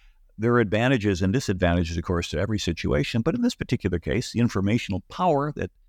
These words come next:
these particular programmers had were they were the only ones who knew how the software worked. So think about it in a way, if you find people that know something and they're got, "I got a secret," or,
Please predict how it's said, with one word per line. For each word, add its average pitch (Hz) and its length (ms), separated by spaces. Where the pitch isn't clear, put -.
these 104 280
particular 95 440
programmers 117 500
had 107 420
were 151 180
they 139 140
were 196 80
the 175 100
only 180 140
ones 175 160
who 135 60
knew 156 80
how 156 100
the 160 80
software 110 480
worked. - 360
So - 140
think 220 220
about 107 300
it 104 100
in 101 120
a 98 60
way, 95 220
if 117 120
you - 80
find 120 280
people 104 240
that 87 140
know 98 220
something 107 400
and 90 120
they're 90 100
got, 87 220
"I 90 80
got 90 180
a - 40
secret," - 360
or, 87 440